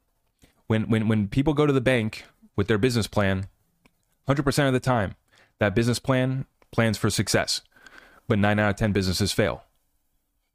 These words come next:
So that's why I like options.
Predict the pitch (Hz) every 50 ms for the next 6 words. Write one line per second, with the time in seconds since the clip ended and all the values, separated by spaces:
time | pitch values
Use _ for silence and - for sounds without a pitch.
0 | _ _ _ _ _ _ _ _ _ - - - 92 71 - - - _ _ _
1 | _ _ _ _ _ _ _ _ _ _ _ _ _ _ _ _ _ _ _ _
2 | _ _ _ _ _ _ _ _ _ _ _ _ _ _ _ _ _ _ _ _
3 | _ _ _ _ _ _ _ _ _ _ _ _ _ _ _ _ _ _ _ _
4 | _ _ _ - - 131 - 175 165 160 165 165 160 151 160 151 143 - - 107
5 | 78 - - -